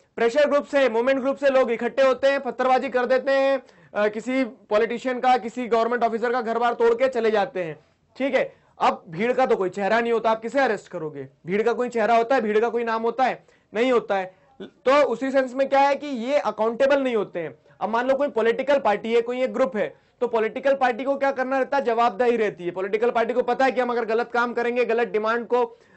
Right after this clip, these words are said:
अ, एग्जिबिट करेंगे, तो हम इलेक्शन में हार जाएंगे या फिर जो भी रिजल्ट होगा उसका परिणाम हमें खुद भुगतना पड़ेगा। They are accountable to the people, but pressure groups and interest groups are not accountable to the people। उन्हें किसी को जवाब देना ही नहीं होता है।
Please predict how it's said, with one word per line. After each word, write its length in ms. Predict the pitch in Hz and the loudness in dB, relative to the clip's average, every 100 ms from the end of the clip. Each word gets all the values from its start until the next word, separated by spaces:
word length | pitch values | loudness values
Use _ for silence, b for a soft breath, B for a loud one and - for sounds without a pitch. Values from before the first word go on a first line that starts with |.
| B | B
अ, 160 | 196 208 | 0 2
एग्जिबिट 380 | 208 180 240 240 | 2 0 -4 -2
करेंगे, 320 | 247 247 247 | -2 0 0
तो 60 | |
हम 100 | 262 | 0
इलेक्शन 300 | 254 240 254 | 0 -2 -4
में 100 | 262 | -4
हार 200 | 247 226 | -2 0
जाएंगे 340 | 240 254 254 254 | 0 0 2 2
या 120 | 247 | 2
फिर 140 | 247 | 0
जो 160 | 220 240 | 0 2
भी 80 | 247 | 2
रिजल्ट 320 | 233 233 226 | 2 2 2
होगा 160 | 233 240 | 2 0
उसका 220 | 233 233 | -4 -4
परिणाम 360 | 220 220 247 | -4 -2 -2
हमें 160 | 226 247 | 0 0
खुद 180 | 240 269 | 0 0
भुगतना 400 | 226 208 185 180 | 0 0 -2 -4
पड़ेगा। 440 | 160 151 143 135 b b 175 | -6 -8 -8 -12 b b 0
They 160 | 254 | 2
are 120 | 254 | 2
accountable 480 | 247 269 302 302 254 | 2 0 2 2 2
to 60 | 240 | -2
the 140 | 208 | -4
people, 240 | 180 - 147 b b b | -8 -6 -8 b b b
but 80 | 262 - | -2 -2
pressure 300 | 214 208 269 | -2 2 2
groups 320 | 269 277 240 277 | 2 0 0 0
and 20 | 262 | 0
interest 300 | 220 262 220 | 0 0 2
groups 200 | 262 - - - | 2 0 -2 -2
are 140 | 269 285 | 0 2
not 220 | 311 285 | 2 0
accountable 460 | 254 233 220 196 | 0 0 -2 -2
to 120 | 175 175 | -4 -6
the 100 | 160 | -8
people। 300 | 151 143 135 b b - | -8 -8 -10 b b -4
उन्हें 220 | 220 - | 0 0
किसी 180 | 226 220 | 0 -2
को 80 | |
जवाब 320 | 277 202 208 262 | 0 2 2 2
देना 240 | 214 240 | 2 2
ही 100 | 320 | 0
नहीं 160 | 311 294 | 0 0
होता 220 | 269 262 | 0 0
है। 160 | 247 | -2